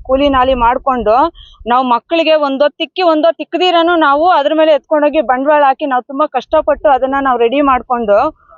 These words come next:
ಉಳುಮೆ ಮಾಡ್ಕೊಂಡು ಇವಾಗ ನಾವೇನೋ ಅಷ್ಟೋ ಇಷ್ಟೋ ವ್ಯವಸಾಯ ಮಾಡ್ಕೊಂಡು ಬದುಕ್ತಾ ಇದ್ರೆ ಅದನ್ನ ಕಿತ್ಕೊಂಡ್ರೆ ನಾವ್ ಎಲ್ಗೋಗಿ, ಆ, ತಿನ್ನೋಣ ನಾವು?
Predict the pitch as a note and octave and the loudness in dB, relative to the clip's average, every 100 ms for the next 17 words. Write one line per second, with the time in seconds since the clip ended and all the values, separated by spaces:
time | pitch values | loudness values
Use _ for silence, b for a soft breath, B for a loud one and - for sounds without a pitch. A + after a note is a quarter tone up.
0 | - C#4+ E4 D#4+ C#4+ C4 C#4+ D4 D#4 C#4 | -8 -2 0 0 0 0 -2 0 0 0
1 | B3+ C#4+ C4 B3+ C#4+ C4+ - D#4 C#4+ D4+ | 0 0 0 0 2 0 0 -2 0 0
2 | B3 A#3+ D#4 D4 C#4+ C4 B3 B3+ C4 G#3+ | -2 -2 0 0 2 -2 -2 -4 -2 -2
3 | A#3 - A#3 G3 F#3+ B3+ B B - C4 | -2 -2 -2 0 0 -2 B B -4 -2
4 | F4+ G4 - E4 E4+ D#4+ E4 D#4 C#4 D4 | 0 -2 -4 -2 0 2 2 2 0 0
5 | E4+ E4 D4+ E4 D4+ C#4 C4+ - C#4 C#4 | 0 0 0 0 2 2 0 -2 -2 0
6 | C4 B3 A#3 C4+ G4+ | 0 0 0 0 -2